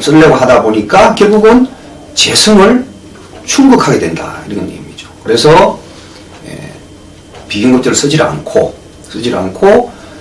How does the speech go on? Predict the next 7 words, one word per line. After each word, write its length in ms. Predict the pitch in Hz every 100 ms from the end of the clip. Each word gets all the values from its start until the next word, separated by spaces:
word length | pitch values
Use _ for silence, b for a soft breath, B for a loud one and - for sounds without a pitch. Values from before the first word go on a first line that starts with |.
| B B - -
제가 420 | 180 214 208 -
이길 240 | 226 196
수 140 | 147 117
있는 260 | 107 104
인성을 480 | 202 240 - 160 110
쓰므로써 840 | - 110 104 - - - 160 - -
일간을 640 | 127 127 127 156 220 -